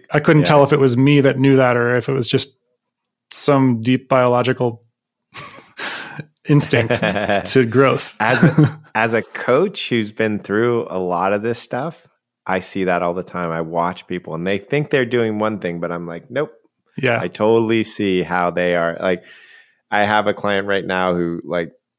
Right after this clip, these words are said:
Speaker 2: isn't working for a short period of time, you know, finished one big project. And, and typically really high-powered people, when they stop working, they'll go into, like, this depression. And,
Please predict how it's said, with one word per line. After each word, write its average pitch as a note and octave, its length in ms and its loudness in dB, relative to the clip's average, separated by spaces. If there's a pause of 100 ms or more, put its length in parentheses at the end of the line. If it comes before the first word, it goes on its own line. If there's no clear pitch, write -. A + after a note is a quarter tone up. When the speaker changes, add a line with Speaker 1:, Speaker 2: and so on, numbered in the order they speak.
Speaker 2:
isn't G2 340 -4
working F2 440 -4
for F2+ 180 -4
a E2+ 40 -4
short - 360 -6
period F2+ 280 -4
of F2+ 140 -8
time, E2+ 600 -8
you F2+ 120 -4
know, E2+ 100 -2
finished F2+ 360 -6
one F2 160 -4
big E2 220 -6
project. E2 540 -8 (100)
And, F2 320 -14 (640)
and G#2 320 -6
typically G2+ 840 0 (100)
really C3+ 320 0
high-powered G2 560 -4
people, F2+ 300 -6
when F2+ 180 -4
they F2 140 -4
stop F#2 340 -4
working, F2+ 320 -6
they'll E2 140 -4
go E2 240 -4
into, E2 200 -10
like, E2 220 -10
this - 320 -12
depression. - 680 -8 (1120)
And, F2+ 520 -2